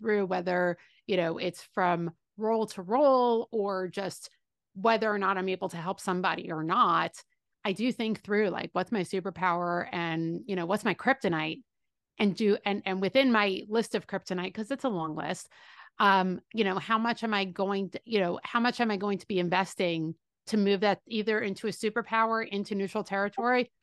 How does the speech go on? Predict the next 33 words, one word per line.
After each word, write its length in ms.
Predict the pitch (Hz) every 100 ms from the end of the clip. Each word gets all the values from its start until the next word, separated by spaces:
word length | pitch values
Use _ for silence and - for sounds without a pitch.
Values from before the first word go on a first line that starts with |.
| - _
or 80 | -
just 180 | 226 214
say, 140 | 202
"Screw 340 | 202 - 202 180
it, 160 | 175 -
I 80 | 208
can't 340 | 208 226 226 -
get 140 | 202
any 240 | 196 190 180
better 300 | 175 185 202
at 120 | 208
this. 220 | 240 233 -
I 80 | 208
need 220 | 214 214
to 80 | 220
find 460 | - 202 196 180 - _ _ -
a 40 |
complement 800 | 202 - 190 190 190 156 - - - _ _ _ -
that 140 | 196
can 200 | - 214
actually 400 | 180 170 - 180
help 220 | 143 170 -
me 320 | 175 165 - _ _
in 180 | 208 180
that 200 | 160 156
environment." 640 | 160 156 175 180 - 262 - _ _ _ _ -
So, 520 | - 180 175 175 - -
um, 440 | 175 170 165 165 -
I 60 | 180
think 180 | 185
that's, 260 | 233 175 - -
that's 240 | 226 262 - - -
probably 880 | 220 196 202 226 240 262 269 269 262